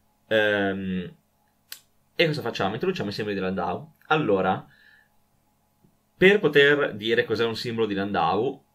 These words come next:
eh, prima devo fare un piccolo excursus matematico. Nello specifico mi serve parlare di cos'è un limite. Eh, qualcuno di voi magari lo sa già, eh, qualcuno di voi probabilmente no.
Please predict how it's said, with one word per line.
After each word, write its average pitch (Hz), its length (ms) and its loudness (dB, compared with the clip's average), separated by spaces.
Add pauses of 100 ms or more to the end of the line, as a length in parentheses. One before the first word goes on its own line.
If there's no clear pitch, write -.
eh, 110 180 4
prima 143 320 0
devo 113 220 2
fare 104 520 0
un 107 380 -8
piccolo 117 360 -4
excursus 104 500 -10
matematico. 107 800 -6 (880)
Nello 117 200 -4
specifico 117 840 -4
mi 110 160 -6
serve 101 500 -2
parlare 104 680 -2
di 98 340 -4
cos'è 95 640 -4
un 98 500 -6
limite. 92 720 -4 (680)
Eh, 107 720 -2 (100)
qualcuno 104 260 -6
di 104 60 0
voi 101 120 2
magari 95 220 -2
lo 92 40 -4
sa 92 120 -10
già, 151 400 0 (100)
eh, 90 400 -6
qualcuno 95 260 -8
di 95 80 -6
voi 95 240 -4
probabilmente 92 480 -6
no. 143 320 -2